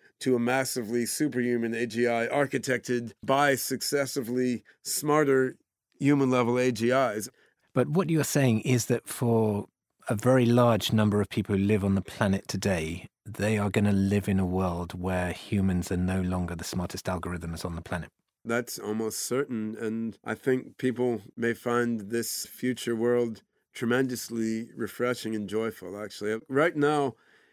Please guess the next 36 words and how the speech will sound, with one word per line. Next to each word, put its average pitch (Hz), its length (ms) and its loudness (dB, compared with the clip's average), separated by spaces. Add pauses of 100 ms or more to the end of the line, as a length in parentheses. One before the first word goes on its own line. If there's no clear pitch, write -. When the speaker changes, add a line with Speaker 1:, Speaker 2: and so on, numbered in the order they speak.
(140)
Speaker 1:
it's - 140 -8
hard 151 220 2
for 147 140 -2
us - 140 -4
to 123 160 0
imagine 117 400 0
what 117 140 -2
it 113 100 -6
would 107 160 -4
be 117 80 0
like 120 260 0
to 113 120 -10
live 117 200 -2
in 120 100 -2
a 120 60 -2
world 120 380 -2
where 117 500 -2
half 131 360 2
of 120 100 -6
our 117 120 2
babies 113 640 0
died 117 580 2
in 113 200 -2
infancy, 113 760 -4
where 113 360 -4 (380)
a 117 40 -8
mother 127 280 2
dying 123 380 2
in 110 100 -2
childbirth 113 760 -2
was 104 240 -4
extremely 117 800 -4
common 113 340 -6
occurrence, 113 520 -4
and 120 160 -2
where 120 280 0